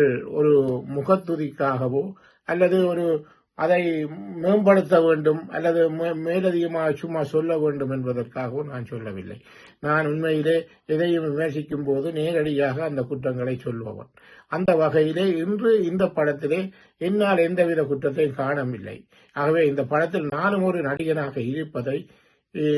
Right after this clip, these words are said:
நான் பெருமையாகத்தான் நினைக்கின்றேன். ஏன்னு சொன்னால் நான் நடித்தால் கூட அந்த படத்தில் ஒரு தவறு இருந்தால் நாங்கள் அதை சட்-, சுட்டிக்காட்டத்தான் வேண்டும்.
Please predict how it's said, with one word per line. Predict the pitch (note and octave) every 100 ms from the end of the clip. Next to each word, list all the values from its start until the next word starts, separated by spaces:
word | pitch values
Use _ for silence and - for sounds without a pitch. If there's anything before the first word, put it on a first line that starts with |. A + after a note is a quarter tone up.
| C#3 C3+ C3+
நான் | C#3 D3
பெருமையாகத்தான் | D#3 F3+ F#3 E3 C#3 C3+ C3 B2+
நினைக்கின்றேன். | B2+ A#2 A#2+ A2+ A#2+
ஏன்னு | C#3 D3 C#3+
சொன்னால் | D3 D#3 C#3+
நான் | C3 D3+ F3
நடித்தால் | D3+ D3+ D#3+ E3 C#3+ -
கூட | C#3 A#2+ B2+ - - -
அந்த | D#3+ F#3
படத்தில் | E3+ F3 F3+ F#3
ஒரு | E3+
தவறு | C#3+ D#3 F#3 E3+
இருந்தால் | D#3 D#3 D#3
நாங்கள் | D3 D3+ C#3+
அதை | C#3
சட்-, | C3 C#3 C3+
சுட்டிக்காட்டத்தான் | - D3+ D3+ C3+ C3+ B2 A#2+ A#2+
வேண்டும். | B2 A2+ G2